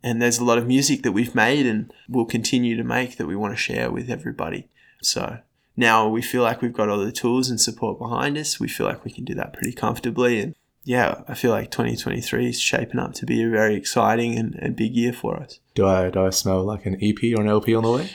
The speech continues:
Speaker 1: Yeah, well, hopefully we'll have an E P pretty, pretty much ready to go by the middle of the year next year.
Speaker 2: There you go. Wow.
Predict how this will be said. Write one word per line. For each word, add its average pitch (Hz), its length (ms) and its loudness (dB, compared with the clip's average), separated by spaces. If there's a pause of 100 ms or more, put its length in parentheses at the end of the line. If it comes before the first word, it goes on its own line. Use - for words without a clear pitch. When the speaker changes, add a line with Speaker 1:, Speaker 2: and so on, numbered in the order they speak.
Speaker 1:
Yeah, 175 460 8
well, 143 340 6 (400)
hopefully 165 800 4
we'll 135 200 2
have 123 180 6
an 120 100 2
E 131 120 4
P 127 360 2
pretty, 127 360 0 (240)
pretty 123 180 -2
much 120 260 -4
ready 123 200 0
to 120 100 2
go 131 300 4
by 110 280 2
the 120 140 -2
middle 127 220 2
of 120 120 -4
the 120 80 -4
year 156 220 2
next 151 300 -4
year. 185 140 -2
Speaker 2:
There 190 100 0
you 98 60 2
go. 120 240 2
Wow. 110 240 -2